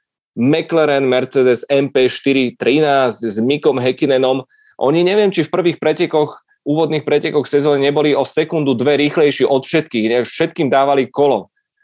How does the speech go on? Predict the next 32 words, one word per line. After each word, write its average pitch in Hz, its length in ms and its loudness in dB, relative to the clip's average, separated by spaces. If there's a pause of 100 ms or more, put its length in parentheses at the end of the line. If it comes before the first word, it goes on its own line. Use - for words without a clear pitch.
E, 117 300 -2
Adrian 143 320 0
Newey, 135 320 0
myslím 123 260 -6
si, 123 140 -6
že 131 100 -2
to 123 140 -4
poskladal 131 480 0
výborne, 120 480 -2 (260)
ale 151 220 0
všetci 202 260 0
samozrejme 165 540 0
rozprávajú 151 580 2
hlavne 147 400 0
o 143 140 0
dvoch. 135 480 -2 (1300)
Ten - 220 -2
neskorší 165 480 0
je 151 80 -2
taký 151 180 -4
nenápadný, 127 640 0
ale 120 180 2
Brown 143 320 0
G 175 220 0
P 135 260 -2 (580)
s - 80 -10
dvojitým 151 480 0
difúzorom, 131 560 -2
celý 143 160 0
ten 156 240 0
príbeh, 147 560 2
e, - 80 -14